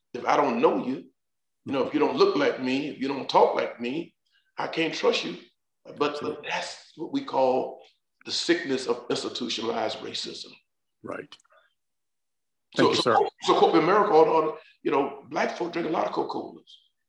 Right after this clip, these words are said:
Speaker 1: I mean,
Speaker 2: Sure.
Speaker 1: I mean, uh, uh, drink too much beer and wine. <laughs> I mean, you know,
Speaker 2: Yes.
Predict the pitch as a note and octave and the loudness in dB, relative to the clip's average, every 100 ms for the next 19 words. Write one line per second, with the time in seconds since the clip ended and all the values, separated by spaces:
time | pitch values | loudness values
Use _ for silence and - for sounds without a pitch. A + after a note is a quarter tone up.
0 | _ _ _ _ - _ _ - C3+ B2+ | _ _ _ _ -20 _ _ -8 -4 -2
1 | G#2+ F#2 - - A#2+ A#2 A2+ - _ - | -4 -8 -12 -8 -2 -2 -4 -14 _ -14
2 | - - - - - D#3 - F3 D#3 D#3 | -12 -6 -6 -6 0 4 4 2 6 6
3 | - E3 D#3+ D#3+ F#3+ F3 - - _ _ | 6 6 6 6 2 -2 -6 -14 _ _
4 | _ - C#3+ - - E3 C3+ - - - | _ 0 0 2 -2 -4 -8 -10 -20 -8
5 | B2+ A#2 A2+ B2 A#2 | -2 0 0 -2 -2